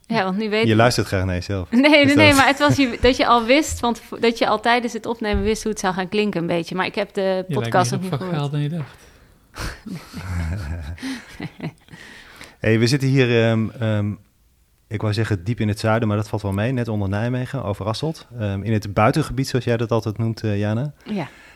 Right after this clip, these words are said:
Speaker 2: Ehm, prachtig gebied, met heel veel vogels op de achtergrond. Dus dat, eh, gaat, eh, Roland, die het geluid gaat doen, heel vervelend vinden. Eh, maar ik vind het wel mooi, dus het hoort erbij.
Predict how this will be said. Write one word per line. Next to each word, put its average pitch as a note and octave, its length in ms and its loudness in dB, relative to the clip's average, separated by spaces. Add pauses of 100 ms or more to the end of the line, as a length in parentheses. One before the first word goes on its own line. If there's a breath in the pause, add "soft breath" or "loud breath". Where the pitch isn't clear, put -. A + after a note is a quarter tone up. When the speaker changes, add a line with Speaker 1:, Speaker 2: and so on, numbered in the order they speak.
(120 loud breath)
Speaker 2:
Ehm, G2+ 440 0
prachtig - 320 0
gebied, D3+ 400 0
met G#2 160 -6
heel A2+ 100 0
veel A#2 80 -4
vogels A#2 300 2
op A2 80 -4
de A2+ 60 -2
achtergrond. A#2 540 -4
Dus G#2+ 180 -8
dat, G2 220 -8
eh, G2 120 -4
gaat, F#2+ 300 -8
eh, F#2+ 60 -4 (180)
Roland, F#2+ 460 -2
die F2 100 -8
het - 80 -12
geluid F#2 280 -4
gaat E2+ 140 -10
doen, F2 180 -6
heel F2 180 -2
vervelend G2+ 400 -4
vinden. G#2 300 -4 (680 loud breath)
Eh, G2 100 -4
maar F#2+ 140 0
ik A#2+ 60 0
vind B2 180 2
het G#2 100 4
wel G2 120 2
mooi, B2 120 2
dus - 400 -8
het G2 60 -6
hoort A2+ 160 2
erbij. G#2+ 360 0